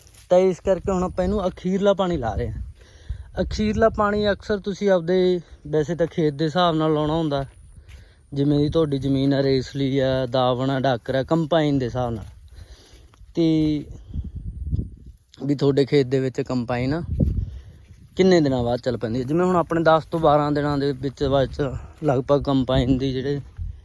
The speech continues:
ਮਤਲਬ ਵੀ ਸੈੱਲ ਖੇਤ ਕਰੜਾ ਹੋ ਜਾਂਦਾ ਦਸ ਤੋਂ ਪੰਦਰਾਂ ਦਿਨ। ਇਸ ਕਰਕੇ ਆਪਾਂ ਇਸ ਖੇਤ ਨੂੰ ਪਾਣੀ ਅੱਜ ਬੰਦ ਕਰਤਾ, ਲਾਸਟ ਅਖੀਰ ਕੱਲ੍ਹ ਲਾਤਾ। ਹੁਣ ਇਹਨੂੰ ਹੋਰ ਪਾਣੀ ਨਹੀਂ ਲਾਵਾਂਗੇ, ਕਿਉਂਕਿ ਜਿਹੜੀ ਕਣਕ ਦੀ ਰੌਣੀ ਆ ਉਹ ਆਪਾਂ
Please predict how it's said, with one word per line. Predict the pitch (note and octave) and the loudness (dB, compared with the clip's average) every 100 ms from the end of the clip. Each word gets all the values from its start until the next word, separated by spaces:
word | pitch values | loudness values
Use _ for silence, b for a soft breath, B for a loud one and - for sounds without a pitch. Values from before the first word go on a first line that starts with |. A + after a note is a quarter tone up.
| b b b b - | b b b b -12
ਮਤਲਬ | - B2+ B2+ | -6 -2 -2
ਵੀ | C3 C3 A#2 - - - - - B B B - - | -2 -2 -6 -10 -14 -6 -6 -6 B B B -8 -8
ਸੈੱਲ | - D3 D3 D#3+ | 0 2 4 2
ਖੇਤ | D#3 D#3+ D3 D3+ C#3+ - - B B B B B B B - | 0 2 2 2 -2 -4 -12 B B B B B B B 0
ਕਰੜਾ | - D#3 D#3 D#3 | 6 8 8 6
ਹੋ | D3+ | 4
ਜਾਂਦਾ | B2 A#2+ | 0 0
ਦਸ | B2+ B2+ A#2 | 2 2 0
ਤੋਂ | B2+ | -4
ਪੰਦਰਾਂ | A#2 A2 A2 | -6 -4 -4
ਦਿਨ। | A2+ | -4
ਇਸ | C3 E3 D3+ | -2 -2 2
ਕਰਕੇ | F3+ D3 | 2 2
ਆਪਾਂ | E3 - | 0 2
ਇਸ | E3 D#3 | 0 0
ਖੇਤ | D#3+ D3 | -4 -2
ਨੂੰ | D#3 | -2
ਪਾਣੀ | D3 C#3+ C#3 | 0 0 0
ਅੱਜ | C3 | -2
ਬੰਦ | D3+ C#3+ C3 | 0 2 0
ਕਰਤਾ, | A#2+ A2 - | -2 -6 -2
ਲਾਸਟ | C3+ C#3 A#2+ - C#3 | 0 2 0 -2 -6
ਅਖੀਰ | B2+ C3 C#3 | -6 -6 -6
ਕੱਲ੍ਹ | - C3+ C3+ C#3+ | -2 -2 0 0
ਲਾਤਾ। | A2 A2 C#3+ D#3 - - - b b b b - C#3+ | 0 0 -2 -4 -8 -16 -20 b b b b -10 -4
ਹੁਣ | C3+ | 0
ਇਹਨੂੰ | D3 D#3+ | 2 2
ਹੋਰ | D3 C#3 | 2 2
ਪਾਣੀ | C3 C#3 D3+ | 2 2 4
ਨਹੀਂ | C#3 | 2
ਲਾਵਾਂਗੇ, | B2 B2+ C#3 | 0 -2 -2
ਕਿਉਂਕਿ | - D#3+ D#3+ F#3+ | 0 0 0 -2
ਜਿਹੜੀ | E3+ F#3+ | 0 0
ਕਣਕ | G#3+ F3 C#3+ D#3+ | 2 0 0 0
ਦੀ | D#3+ | 0
ਰੌਣੀ | D#3+ D#3 D#3 | 2 2 2
ਆ | |
ਉਹ | D#3 | 0
ਆਪਾਂ | C3+ D3+ C#3+ | 0 0 0